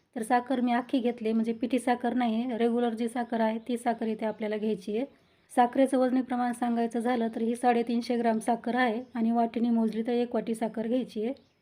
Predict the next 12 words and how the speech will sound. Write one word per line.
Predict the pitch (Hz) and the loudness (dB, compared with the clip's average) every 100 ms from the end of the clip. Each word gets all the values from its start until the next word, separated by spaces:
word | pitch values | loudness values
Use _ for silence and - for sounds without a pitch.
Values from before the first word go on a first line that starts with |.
| _ _ _ _ _ _ _ _ _ - | _ _ _ _ _ _ _ _ _ -4
आता | 254 | 0
साखरेपेक्षा | 254 254 269 269 262 262 247 | 2 2 2 2 0 4 4
अर्धा | 247 240 | 4 4
आपल्याला | 240 240 233 233 | 2 0 -4 0
तूप | 262 220 | -2 0
घ्यायचं | 226 220 - | -2 -2 -4
आहे, | 226 | -2
म्हणजे | 226 226 | 0 2
अर्धी | 233 233 254 | 2 2 2
वाटी | 247 233 233 | 0 0 -2
आपल्याला | 226 226 | -2 -2
इथे | 220 247 | -2 -4